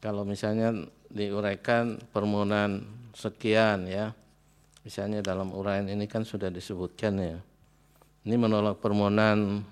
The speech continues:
pemohon untuk seluruhnya, untuk yang putusan lima puluh lima dua ribu enam belas, kemudian putusan enam puluh dua ribu enam belas juga sama. Sedangkan pada putusan enam puluh delapan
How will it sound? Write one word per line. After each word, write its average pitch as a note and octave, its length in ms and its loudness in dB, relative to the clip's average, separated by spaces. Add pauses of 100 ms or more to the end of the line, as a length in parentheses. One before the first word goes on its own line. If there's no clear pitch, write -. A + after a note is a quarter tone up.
pemohon G2+ 480 0
untuk F#2+ 160 -6
seluruhnya, G2 880 -2
untuk F#2+ 480 -8
yang G#2 400 -4 (720)
putusan G2+ 480 0
lima G2 160 0
puluh F#2+ 80 -2
lima G2 160 0
dua G#2 160 -2
ribu F#2+ 240 -6
enam F2+ 240 -4
belas, G2 560 -2
kemudian G2+ 400 -6
putusan G2 400 -6
enam G2 240 -4
puluh G#2 240 -8
dua F#2+ 160 -4
ribu F#2+ 160 -8
enam F#2 240 -6
belas G2+ 160 -4
juga F2+ 240 -10
sama. F2+ 560 -6 (880)
Sedangkan A2+ 480 0
pada G#2+ 240 2
putusan G#2+ 480 -2
enam G#2 160 2
puluh G#2+ 80 0
delapan G#2+ 400 -2